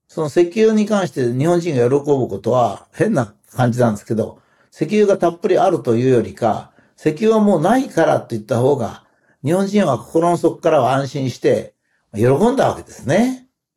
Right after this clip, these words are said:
一生懸命対策を取る。で、みんなが樽を知るとかですね。それこそ日本人だとか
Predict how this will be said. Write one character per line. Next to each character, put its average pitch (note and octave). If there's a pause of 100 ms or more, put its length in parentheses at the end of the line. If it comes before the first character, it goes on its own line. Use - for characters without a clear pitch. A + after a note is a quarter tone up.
一 A2+
生 -
懸 G#3
命 G3
対 B2
策 G#2+
を A2+
取 G2
る。 - (420)
で、 A#2+
み E3
ん G3+
な G#3+
が C#3
樽 D3+
を A#2+
知 -
る C3
と C3
か -
で -
す -
ね。 D3 (280)
そ -
れ E3+
こ G3+
そ F#3+
日 C3
本 C#3+
人 D#3+
だ A#2
と -
か -